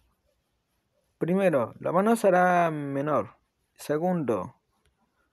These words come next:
nos vamos aquí. Ah, sí, vengo a decirles que estas cosas no se pueden conseguir. ¿Saben para qué? Porque esas cosas solo son para los administradores de Roblox. Bueno, hay dos objetos que sí se pueden conseguir, solo dos.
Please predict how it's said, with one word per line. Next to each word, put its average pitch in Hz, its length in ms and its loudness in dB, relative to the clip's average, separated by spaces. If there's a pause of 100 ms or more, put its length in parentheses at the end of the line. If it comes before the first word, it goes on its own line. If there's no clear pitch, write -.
(380)
nos 143 200 -6
vamos 190 300 2
aquí. 160 320 -4
Ah, 180 180 0
sí, 190 300 0
vengo 208 300 -2
a 247 40 6
decirles 226 400 4
que - 120 -2
estas 226 240 -2
cosas 226 400 0
no 208 120 0
se 233 120 -2
pueden 202 300 0
conseguir. 175 600 0
¿Saben 196 280 0
para 165 220 2
qué? 196 200 2
Porque 160 380 -2
esas 190 200 -2
cosas 196 280 -4
solo 185 200 0
son 190 160 -2
para 185 240 2
los 151 220 -2
administradores 170 1400 -2
de 139 100 -2
Roblox. 135 720 -4 (1300)
Bueno, 147 560 -4 (480)
hay 233 240 0
dos 240 220 2
objetos 226 360 4
que 220 120 -4
sí 214 120 -12
se 190 140 -2
pueden 190 240 0
conseguir, 170 560 -2
solo 185 300 -2
dos. 170 400 -2